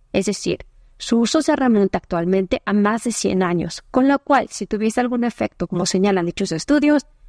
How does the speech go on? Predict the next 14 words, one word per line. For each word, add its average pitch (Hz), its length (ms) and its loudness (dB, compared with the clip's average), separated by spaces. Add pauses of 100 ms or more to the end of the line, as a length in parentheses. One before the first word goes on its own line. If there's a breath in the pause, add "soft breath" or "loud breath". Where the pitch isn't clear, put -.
(200)
que 226 100 0
Sheraz 196 340 0
describe 190 420 -2
como 190 240 -2
controvertidos, 185 840 0 (100)
ya 202 180 2
se - 140 -6
hubiese 175 380 -2
demostrado. 175 500 -4 (1040)
Forma 320 540 2
correcta 240 560 0
de 214 80 -4
usar 185 420 -2
antitranspirante. - 1040 -4